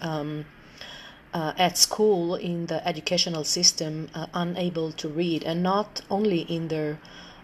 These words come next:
um, L one, in their first language, in their mother tongue, but also in English as a foreign language. And the thing that makes me wonder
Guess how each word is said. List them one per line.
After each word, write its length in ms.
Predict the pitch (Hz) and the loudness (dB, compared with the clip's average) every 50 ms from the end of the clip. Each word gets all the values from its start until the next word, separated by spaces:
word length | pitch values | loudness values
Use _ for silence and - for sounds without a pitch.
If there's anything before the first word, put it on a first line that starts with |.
| - - | -8 -6
um, 680 | 156 151 147 147 147 147 147 147 147 147 147 147 151 - | -4 -4 -2 -4 -4 -4 -4 -4 -4 -4 -6 -6 -2 2
L 240 | 185 180 175 170 160 | 4 4 4 4 2
one, 460 | 156 156 175 196 202 170 156 156 160 | 0 0 -2 -2 -2 -2 -2 -2 -4
in 240 | 165 165 165 156 156 | -4 -4 -4 -4 -2
their 160 | 147 147 147 | -4 -4 -4
first 380 | 143 - - 190 196 196 - - | -6 -2 -2 0 0 2 0 0
language, 500 | 147 143 143 143 143 143 147 147 - - | -2 -4 -4 -4 -2 -2 -2 -4 -6 -6
in 140 | 156 151 151 | -6 -6 -4
their 160 | 151 147 147 | -4 -6 -4
mother 420 | 151 151 165 165 170 160 151 - - - - - - - - - - - | -4 -4 -2 0 0 0 0 -2 -4 -10 -20 -20 -20 -20 -20 -20 -10 -10
tongue, 500 | - - 214 220 208 175 160 156 156 165 - - - - - - - | -4 -2 0 0 0 0 -2 -4 -6 -8 -10 -12 -14 -14 -16 -6 2
but 120 | - 185 180 | 2 4 4
also 600 | - 180 180 180 175 - - 165 156 151 147 - - - | 6 4 4 4 2 0 0 0 0 0 -2 -2 -2 -4
in 240 | 170 160 156 151 - | -4 -4 -4 -6 -4
English 460 | - 165 160 147 139 147 139 - - | -4 -4 -4 -4 -4 -2 -2 -2 -2
as 200 | - 165 151 147 | -2 -6 -6 -6
a 40 | 151 | -8
foreign 400 | - - - 165 156 156 156 151 | -10 -8 -6 -6 -4 -4 -4 -4
language. 640 | 147 147 147 151 151 156 147 131 131 127 - - - - | -4 -4 -4 -4 -6 -4 -4 -4 -6 -4 -6 -6 -4 -2
And 140 | 180 180 | 0 0
the 60 | 175 175 | 0 -2
thing 460 | 175 - 226 240 254 254 262 254 240 - - | 0 0 2 2 4 4 2 2 0 -2 0
that 320 | 190 180 175 175 175 - | 2 2 2 0 -2 -6
makes 400 | - 165 165 165 165 - - - | -6 -4 -4 -2 -2 -2 -2 -2
me 300 | 170 170 165 160 160 165 - - - - - - - - - - | -2 -4 -4 -4 -6 -8 -10 -14 -18 -18 -18 -18 -18 -20 -14 -8
wonder 540 | 165 156 165 170 180 170 165 156 151 147 139 | -2 0 0 2 2 2 4 2 2 0 -2